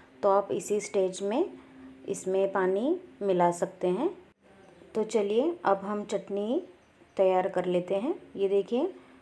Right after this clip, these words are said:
चटनी बनाने के लिए मैंने गैस पर एक कढ़ाई रख दी है, उसमें मैंने दो बड़े चम्मच ऑयल डाला है। गैस की फ्लेम हमें मीडियम रखनी है।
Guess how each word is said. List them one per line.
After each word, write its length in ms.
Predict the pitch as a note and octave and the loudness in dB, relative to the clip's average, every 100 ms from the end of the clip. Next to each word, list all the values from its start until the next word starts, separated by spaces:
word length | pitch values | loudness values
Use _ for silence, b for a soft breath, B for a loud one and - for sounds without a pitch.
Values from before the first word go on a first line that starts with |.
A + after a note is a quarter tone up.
| B - | B -8
चटनी 300 | A#3 - A3 | -6 -4 -4
बनाने 400 | G#3+ G3+ G3+ G3+ | -2 -2 0 -2
के 120 | G3 | -2
लिए 100 | G#3 | -2
मैंने 300 | G#3 G3 G3+ A3+ | -2 -2 -2 0
गैस 320 | G#3 F3+ F3+ | 2 2 0
पर 360 | G#3 G#3+ D4 D#4+ - | 0 2 0 -4 -4
एक 200 | F#3+ F#3+ | -4 0
कढ़ाई 300 | G3 F#3 F#3+ | 0 4 4
रख 140 | F#3 E3+ | 4 2
दी 200 | F#3 G3 | -2 0
है, 200 | A#3 F#4 F4 | -2 -4 -4
उसमें 420 | - - G3+ G3+ | -8 -6 -2 0
मैंने 500 | G3 F#3+ G#3+ C#4+ D#4+ - | 0 -2 -2 -2 -4 -4
दो 220 | F#3 G3 | 2 2
बड़े 220 | G3+ F#3+ | 2 0
चम्मच 380 | F#3+ G3 F#3+ G3 | 0 -2 -2 0
ऑयल 240 | G3 F3+ F3+ | 2 2 2
डाला 260 | F3 F3 F#3 | 2 2 0
है। 180 | B3 F4+ B B B B B - - - - | -2 -4 B B B B B -20 -20 -20 -12
गैस 300 | F#3+ G3 G3 | 2 2 2
की 160 | - G#3+ | 0 -4
फ्लेम 340 | G3 G3 G3 | 2 2 2
हमें 200 | F#3+ F#3+ | 2 2
मीडियम 360 | G3 F#3 F#3 F#3 | 2 2 2 2
रखनी 340 | F3+ F3+ F3+ F#3+ | 0 0 0 0
है। 200 | G#3+ | 0